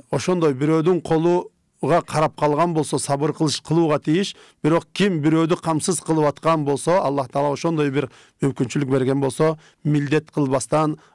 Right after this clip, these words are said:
ыраазы болуп, Аллахтын ыраазычылыгы үчүн ошол амалын аткарыш керек. Анан төртүнчү, биз ошол ой-, отуруп ойлоно турган нерселерибизден эң негизгиси, айып, кемчиликтерибиз толтура бардыгыбызда.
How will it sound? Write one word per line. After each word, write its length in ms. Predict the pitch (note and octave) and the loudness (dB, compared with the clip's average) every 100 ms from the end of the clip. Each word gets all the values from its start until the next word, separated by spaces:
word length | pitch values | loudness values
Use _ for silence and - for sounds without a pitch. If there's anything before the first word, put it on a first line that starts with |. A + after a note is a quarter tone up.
| - | -6
ыраазы 400 | C3+ B2 A#2+ C#3 | -2 -2 -2 -2
болуп, 280 | C#3 C#3+ - | -2 -4 -4
Аллахтын 400 | B2 A2+ - B2+ | -4 -4 -6 -4
ыраазычылыгы 480 | A2+ A2+ - A#2+ | -4 -6 -6 -4
үчүн 200 | A#2+ C#3+ A#2+ | -2 -4 -2
ошол 280 | - B2+ B2+ _ _ | -4 -4 -6 _ _
амалын 360 | A#2+ G#2+ G#2 A2 | -6 -4 -6 -8
аткарыш 360 | - G#2+ - | -8 -10 -10
керек. 200 | - G2+ _ _ _ - | -12 -16 _ _ _ -2
Анан 280 | C#3 E3+ - | 0 0 0
төртүнчү, 520 | D3+ B2 D#3 - E3+ | -2 0 -2 0 0
биз 240 | C#3 A#2+ - | 0 -4 -8
ошол 360 | B2+ C3 C3+ A#2 _ _ _ _ | -4 -2 -2 -2 _ _ _ _
ой-, 220 | B2+ D3 - | 2 2 2
отуруп 440 | D#3 - D3+ C#3 | -2 0 0 2
ойлоно 360 | A#2+ C3+ D3 D#3+ | 2 2 2 2
турган 360 | D#3 C3 B2+ | 0 -2 -2
нерселерибизден 680 | B2+ A2+ B2+ B2 A#2+ A2+ A2 | -2 -2 -2 0 0 -2 0
эң 160 | B2 E3+ C#3 | 0 2 0
негизгиси, 560 | A#2+ A2+ A2+ D3+ E3+ - _ - _ _ - | 0 -2 -2 0 -2 -4 _ -20 _ _ -4
айып, 420 | B2+ D#3 F#3+ _ | 2 2 0 _
кемчиликтерибиз 1040 | - D3 C3 - C3 - C#3 C3 C3 D#3 - _ _ _ | 0 0 2 -2 -4 -2 -2 2 0 -2 -8 _ _ _
толтура 420 | C#3 B2 B2+ G#2 | -4 -2 -4 -4
бардыгыбызда. 680 | G#2 G#2+ - F#2+ G2 - | -4 -6 -8 -12 -12 -16